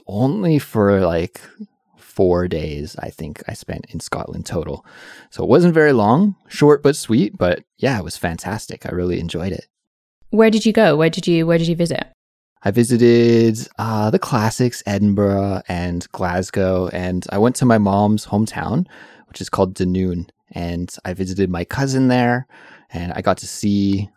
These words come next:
Speaker 1: a lot of cool stuff, like where my grandparents grew up, like my grandma's house, my grandpa's house, and, uh, some other family, like, areas in this small town. So it was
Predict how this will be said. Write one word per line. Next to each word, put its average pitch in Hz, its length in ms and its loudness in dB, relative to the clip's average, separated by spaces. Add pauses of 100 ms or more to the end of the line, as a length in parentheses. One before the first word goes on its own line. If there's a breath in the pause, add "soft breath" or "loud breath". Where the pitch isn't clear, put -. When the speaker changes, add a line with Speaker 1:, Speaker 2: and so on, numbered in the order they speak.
Speaker 1:
a 101 60 -8
lot 151 180 2
of 156 120 0
cool 160 200 4
stuff, 110 380 -4
like 95 180 0
where 92 220 2
my - 500 -6
grandparents 123 680 0
grew 117 200 4
up, 117 280 2
like - 120 -8
my 87 120 -4
grandma's 113 420 2
house, 110 380 0
my - 100 -10
grandpa's 104 480 -4
house, 104 400 -4
and, - 160 -16 (760 loud breath)
uh, - 200 -8
some - 280 -2
other 110 380 6
family, 110 880 2
like, - 220 -6
areas 131 480 6
in 131 80 6
this 123 140 4
small 117 180 2
town. 139 340 0
So - 140 -8
it - 60 -8
was 90 260 -6